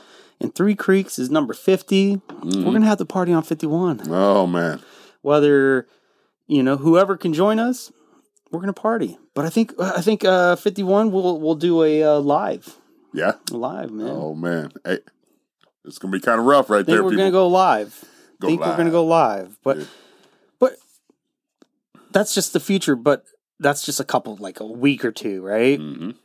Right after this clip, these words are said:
Speaker 1: Forty-eight, though, man. We went to Redmond to waste some time. Before we went to the sports show, we stopped at a brewery.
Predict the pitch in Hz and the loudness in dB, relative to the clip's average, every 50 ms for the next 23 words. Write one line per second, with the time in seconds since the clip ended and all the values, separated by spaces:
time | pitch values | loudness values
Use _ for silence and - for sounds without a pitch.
0 | _ _ _ _ _ - - - - _ - - - - 202 208 202 190 185 185 | _ _ _ _ _ -20 -20 -20 -20 _ -20 -12 -4 0 2 2 2 2 2 2
1 | 180 180 147 113 - - 113 92 80 80 80 87 87 87 87 90 90 - _ _ | 2 2 2 0 -4 -8 -12 -14 -14 -14 -16 -14 -14 -12 -12 -12 -12 -14 _ _
2 | _ _ _ _ _ _ _ _ _ _ _ _ _ _ _ _ _ _ 113 101 | _ _ _ _ _ _ _ _ _ _ _ _ _ _ _ _ _ _ -14 -10
3 | 101 131 156 - 180 170 170 165 151 147 156 156 156 160 151 _ _ _ - - | -6 -6 -6 -2 0 2 2 2 2 2 0 0 0 -2 -4 _ _ _ -12 -10
4 | 104 107 120 135 143 - 160 151 147 - 151 147 143 143 143 143 143 143 - _ | -6 -4 -4 -4 -2 -2 -4 -4 -2 0 0 0 2 0 0 -2 -4 -6 -10 _
5 | _ _ _ _ _ _ _ _ _ _ _ _ _ _ _ _ _ _ _ _ | _ _ _ _ _ _ _ _ _ _ _ _ _ _ _ _ _ _ _ _
6 | _ _ _ _ _ _ _ _ _ - 113 - - 143 160 175 175 175 180 175 | _ _ _ _ _ _ _ _ _ -14 -14 -8 -2 0 2 2 2 2 2 0
7 | 170 156 147 156 160 156 147 - - _ _ - - - - 160 160 143 131 120 | 0 0 2 2 2 2 2 0 -4 _ _ -14 -8 -2 0 2 2 2 2 0
8 | 113 113 110 107 113 113 _ _ _ _ _ _ _ _ _ _ - 110 - - | 0 -2 -4 -6 -10 -12 _ _ _ _ _ _ _ _ _ _ -10 -10 -8 -2
9 | - 180 190 190 - - - - - - - - - - - 247 254 269 - - | 0 0 0 0 -2 -6 -10 -12 -14 -12 -10 -10 -10 -6 -2 -2 0 0 2 2
10 | 175 151 135 123 127 135 143 131 107 - - - - - | 2 2 2 2 2 2 4 2 2 -2 -8 -14 -20 -20